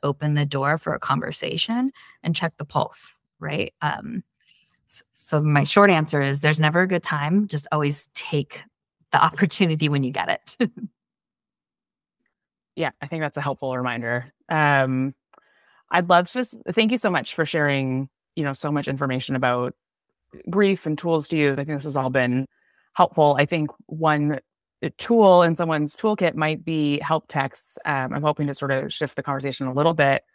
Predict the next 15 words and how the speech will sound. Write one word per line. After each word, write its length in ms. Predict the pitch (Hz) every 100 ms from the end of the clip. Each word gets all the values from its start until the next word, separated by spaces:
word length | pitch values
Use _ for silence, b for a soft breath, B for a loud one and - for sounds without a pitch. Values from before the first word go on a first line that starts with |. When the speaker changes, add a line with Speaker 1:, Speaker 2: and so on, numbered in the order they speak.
| _ _ _
Speaker 2:
Um, 480 | - 143 135 127 139 _ -
can 140 | 156
you 80 | 151
tell 180 | 147 143
us 240 | 143 -
more 380 | 143 131 131 147
about 340 | 131 135 123 -
what 180 | 139 139
is 460 | 120 120 135 139 -
help 320 | 185 - -
text 420 | - 156 - -
and 120 | 135
what's 200 | 131 123 -
the 80 |
mission 580 | 131 120 156 151 170 180